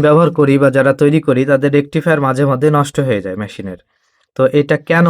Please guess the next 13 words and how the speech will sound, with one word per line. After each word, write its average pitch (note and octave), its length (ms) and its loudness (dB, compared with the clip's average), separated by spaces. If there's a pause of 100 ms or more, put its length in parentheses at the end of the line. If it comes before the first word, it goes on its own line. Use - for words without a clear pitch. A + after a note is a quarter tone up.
(140)
হয়, G2 180 -6 (680)
এটা C3 300 0
বোঝার C#3 440 0
উদ্দেশ্যে C#3 420 -4 (120)
আমি C#3+ 200 -4
আজকে B2+ 260 -12
কিছু C3 140 -10 (100)
প্র্যাকটিক্যালি B2 520 -4
জিনিস A#2 180 -4 (100)
দেখাই G#2+ 280 -6
আপনাদেরকে। G2 460 -12
আমাদের C#3 360 -8
মেশিনটা C3+ 400 -6